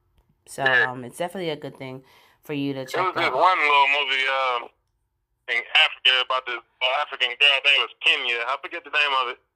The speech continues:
Speaker 1: Mm-hmm.
Speaker 2: but they, yeah, I believe. Don't quote me on that, but, um, the little girl, she learned how to play, uh, chess.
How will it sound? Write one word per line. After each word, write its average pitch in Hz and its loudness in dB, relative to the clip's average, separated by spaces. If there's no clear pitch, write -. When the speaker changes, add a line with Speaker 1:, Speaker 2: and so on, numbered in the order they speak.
Speaker 1:
Mm-hmm. 180 -12
Speaker 2:
but 190 -4
they, 131 2
yeah, 131 2
I - -18
believe. 131 2
Don't 131 -4
quote 143 -4
me 127 -4
on 123 -2
that, 127 -4
but, 135 -4
um, 120 4
the 117 -2
little 151 6
girl, 139 0
she - -6
learned 135 2
how 123 0
to 120 -2
play, 131 0
uh, 120 0
chess. 131 0